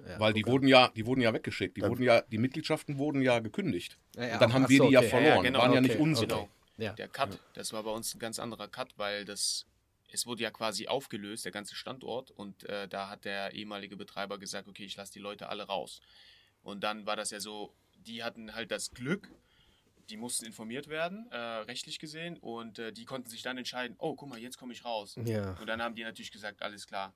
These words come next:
Speaker 4: Vertrag auflösen."
Speaker 3: Ja, ja,
Speaker 1: Wie, wie
Speaker 3: klar.
Speaker 1: war das bei euch? Hast du was gemerkt, Inflation?
Speaker 3: Nee.
Speaker 1: Gar nicht?
Speaker 3: Nee, gar nicht.
Speaker 1: Ja.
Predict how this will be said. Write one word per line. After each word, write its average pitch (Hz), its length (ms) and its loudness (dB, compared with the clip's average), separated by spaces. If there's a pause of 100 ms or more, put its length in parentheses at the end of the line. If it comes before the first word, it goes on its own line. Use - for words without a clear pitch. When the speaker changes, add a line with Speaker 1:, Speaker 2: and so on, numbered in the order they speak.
Speaker 4:
Vertrag 101 320 -14
auflösen." - 480 -14
Speaker 3:
Ja, 98 220 0
ja, 95 160 2
Speaker 1:
Wie, 127 60 2
wie - 20 0
Speaker 3:
klar. 117 40 0
Speaker 1:
war 127 80 6
das 127 120 6
bei 113 80 -2
euch? 131 320 -2 (600)
Hast 120 140 -2
du 147 60 6
was 117 100 4
gemerkt, 117 340 0
Inflation? 185 540 -4
Speaker 3:
Nee. - 240 -6 (340)
Speaker 1:
Gar 127 140 0
nicht? 214 260 -4
Speaker 3:
Nee, 85 160 -8
gar 73 200 -12
nicht. - 220 -18 (120)
Speaker 1:
Ja. 131 160 -12